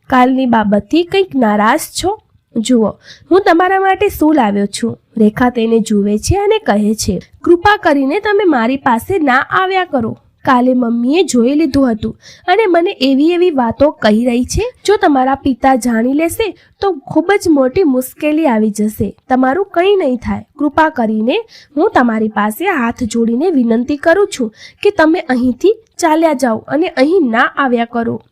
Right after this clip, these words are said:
તમે મારી સાથે વાત પણ ના કરો." મિત્રો, રેખાના માતા પિતા તેમની આ હરકત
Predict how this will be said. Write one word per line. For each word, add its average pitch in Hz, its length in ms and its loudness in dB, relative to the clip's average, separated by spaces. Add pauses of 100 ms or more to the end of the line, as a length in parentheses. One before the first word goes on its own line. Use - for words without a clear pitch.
તમે 330 200 0
મારી 254 300 0
સાથે 247 360 -6
વાત 254 360 -2
પણ 381 200 2
ના 226 200 -2
કરો." 226 360 -4 (360)
મિત્રો, 262 460 0 (280)
રેખાના 302 480 2
માતા 247 360 -2
પિતા 247 440 -2 (240)
તેમની 349 280 2
આ 403 180 2
હરકત 285 400 -2